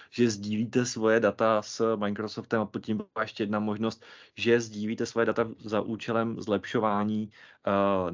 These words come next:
našeptávání measures. A oni od té doby jako docela usilovně jedou a snaží se z toho něco postavit. Takže čím hůř to ty lidi píšou, tím horší věc to bude našeptávat. To já docela rozum. Eh,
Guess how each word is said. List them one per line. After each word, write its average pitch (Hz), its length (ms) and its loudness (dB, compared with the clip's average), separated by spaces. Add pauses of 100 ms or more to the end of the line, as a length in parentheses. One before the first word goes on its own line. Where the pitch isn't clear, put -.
našeptávání 104 680 0
measures. 95 420 -4 (600)
A 113 80 2
oni 113 280 0
od 110 160 -8
té 123 120 0
doby 104 320 2
jako 107 200 2
docela 107 300 -2
usilovně 107 500 -2
jedou 104 280 2
a 107 40 -2
snaží 101 300 -2
se 98 120 -6
z - 20 -16
toho 104 120 -2
něco 113 120 -4
postavit. 95 480 -2 (800)
Takže 101 340 2 (200)
čím 127 240 6
hůř 123 200 0
to 123 100 -2
ty 127 120 0
lidi 113 200 0
píšou, 113 340 0
tím 117 160 -2
horší 104 300 0
věc 107 160 0
to 110 80 -4
bude 113 140 4
našeptávat. 92 640 -4 (420)
To 92 160 -8
já 95 60 -4
docela 104 300 -2
rozum. 87 340 -6 (1080)
Eh, 90 260 2